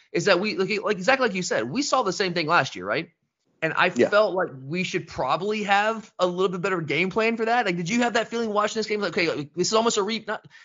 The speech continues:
Speaker 1: it wasn't quite as tough going in the first half. We moved the ball a little bit better in the first half than we did
Speaker 2: I'll
Speaker 1: against
Speaker 2: say
Speaker 1: Missouri.
Speaker 2: run game wise, I mean, throw, in the past game, we were moving the ball.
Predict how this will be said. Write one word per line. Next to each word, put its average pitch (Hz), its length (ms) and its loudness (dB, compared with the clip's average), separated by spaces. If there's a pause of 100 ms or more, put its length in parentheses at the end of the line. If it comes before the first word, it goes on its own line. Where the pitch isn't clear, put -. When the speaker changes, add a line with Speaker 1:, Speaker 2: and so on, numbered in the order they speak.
Speaker 1:
it 247 80 -6
wasn't 240 340 2
quite 233 340 4
as 160 180 2
tough 139 240 -2
going 139 180 4
in 127 60 -4
the 120 80 -6
first 110 260 -4
half. - 160 -4
We 202 80 -4
moved 208 160 -2
the 180 60 0
ball 165 80 6
a - 20 4
little 147 120 -4
bit - 20 -8
better 139 100 4
in 131 60 -4
the 123 60 -6
first 123 240 -8
half 113 160 -2
than 117 80 -12
we 113 40 -10
did 113 80 6
Speaker 2:
I'll 165 60 12
Speaker 1:
against 196 120 4
Speaker 2:
say 233 200 6
Speaker 1:
Missouri. 131 100 0
Speaker 2:
run 143 300 8
game 110 260 6
wise, 101 320 4
I 135 40 -2
mean, 117 240 -2
throw, 135 340 0
in 139 80 -6
the 131 80 -4
past 190 280 -12
game, 127 200 -4
we 151 80 -2
were 131 160 -4
moving 113 340 -2
the 92 80 -4
ball. 87 300 -16